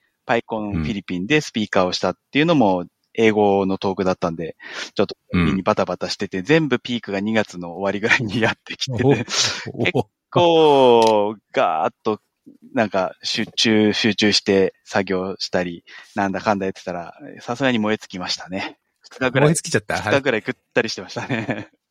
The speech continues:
Speaker 2: ああ、二日ぐらい燃え尽きたけどね。
Speaker 1: そうですね。
Speaker 2: よかったよ。
Speaker 1: はい。
Speaker 2: ね、もう完全燃え尽きて復活しないとか大変なんで。
Speaker 1: いや、二日で済みました。
Speaker 2: 燃え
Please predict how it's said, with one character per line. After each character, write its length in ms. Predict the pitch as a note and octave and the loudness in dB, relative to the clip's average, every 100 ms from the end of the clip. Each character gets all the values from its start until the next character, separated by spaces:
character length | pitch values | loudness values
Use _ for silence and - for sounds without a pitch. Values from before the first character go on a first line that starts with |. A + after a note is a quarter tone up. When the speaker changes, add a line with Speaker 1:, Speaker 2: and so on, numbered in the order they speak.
| - | -8
Speaker 2:
あ 340 | B2+ A2+ A2+ | -2 0 0
あ、 40 | G#2 | -4
二 140 | - | -6
日 120 | - G#3 | -2 0
ぐ 80 | |
ら 80 | G3 | 2
い 40 | A2+ | 2
燃 140 | G#2+ | -2
え 20 | |
尽 80 | - | -6
き 60 | - | -8
た 100 | E2 | -2
け 60 | |
ど 60 | G#3 | 2
ね。 20 | |
Speaker 1:
そ 60 | E3 | 0
う 20 | |
で 60 | G2 | 0
す 80 | |
ね。 120 | G#2 A#2+ | -2 -2
Speaker 2:
よ 40 | |
か 80 | - | -2
っ 40 | |
た 60 | A2 | 0
よ。 60 | G#2+ | 0
Speaker 1:
は 80 | |
い。 120 | F#2 - - F2+ | 0 -10 -14 -10
Speaker 2:
ね、 80 | F2 | -8
も 60 | F#2 | -4
う 20 | |
完 200 | B2+ B2+ | -4 0
全 140 | C3 | -2
燃 140 | B2 C3 | 0 -2
え 40 | |
尽 200 | - - | -2 -8
き 0 | |
て 80 | - | -8
復 180 | G#2 - | -8 -4
活 240 | A2+ A2+ | -4 -4
し 80 | A#2 | -4
な 80 | G#2+ | -2
い 80 | |
と 80 | G2 | -4
か 160 | C#2+ C2 - | -8 -12 -6
大 180 | F2 | -4
変 200 | E2+ G2+ | -2 -2
な 80 | E2+ | -2
ん 40 | C#2+ | -6
で。 120 | B2+ | 0
Speaker 1:
い 20 | |
や、 80 | A#2+ | 0
二 0 | |
日 0 | |
で 100 | A2 | 0
済 100 | A#2 | -2
み 60 | G#2 | -6
ま 100 | F#2 | -8
し 80 | - | -4
た。 80 | |
Speaker 2:
燃 80 | |
え 40 | G#2 | -4